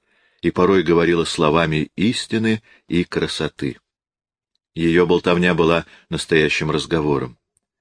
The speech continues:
Она не ошибалась ни в чём и судила здраво. Женщина чувствует и говорит, повинуясь кроткому инстинкту сердца. Вот откуда её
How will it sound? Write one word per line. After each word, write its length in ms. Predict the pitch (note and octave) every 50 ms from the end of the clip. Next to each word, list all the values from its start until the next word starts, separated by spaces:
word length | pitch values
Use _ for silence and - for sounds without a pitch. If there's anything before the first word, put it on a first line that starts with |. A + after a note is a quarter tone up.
| _ _ _
Она 420 | _ D#2 D#2 E2 F2 F2+ F2+ F2+ - -
не 160 | F2+ F2 E2
ошибалась 760 | D#2 D2+ - - E2+ C2+ B1+ D#2+ E2 G#2 A#2 A#2 A#2 - -
ни 100 | A#2 A#2
в 100 | A2+ -
чём 380 | - - G#2+ A2+ A2 A#2 A2 - - - - - _ _ _
и 180 | D2+ D#2 D2+ C#2
судила 520 | - - D#2+ D#2 C2+ C#2+ F2+ F#2 F2 F2
здраво. 560 | C#2+ C#2 C#2 D#2+ D2 D2+ C#2+ C2 A#1+ B1 - _ _ _ _ _ _ _ _ _ _ _ _ _ _ _
Женщина 600 | D#2 D2+ G#2 A2 A2 G#2 - - - G2 G2+ F#2+
чувствует 580 | - - A2 A2 G#2+ - - - F#2+ F#2 F2+ -
и 60 | E2+
говорит, 500 | D2+ E2+ E2 E2+ E2+ F2 G#2+ A2+ A2 - - - - - - _
повинуясь 580 | _ F#2 E2+ E2+ F2 F2+ G#2 G#2 G2 F2 - -
кроткому 640 | - - F2 F2 G#2 G2+ - - - G2 F#2+ F#2+ F#2
инстинкту 800 | F2+ E2+ - - - G2+ G#2+ G2+ - - - F#2+ F#2+ F#2 E2 - -
сердца. 720 | - - - - G#2 G2+ F2 C#2 - - - - A#1+ - _ _ _ _ _ _ _ _ _ _ - _
Вот 420 | - D2 - - - F3+ C3+ -
откуда 440 | B2+ B2 - - - A2+ A2+ G2 F2+
её 400 | F2+ F2+ F2 D#2 D2+ E2 D#2 C#2+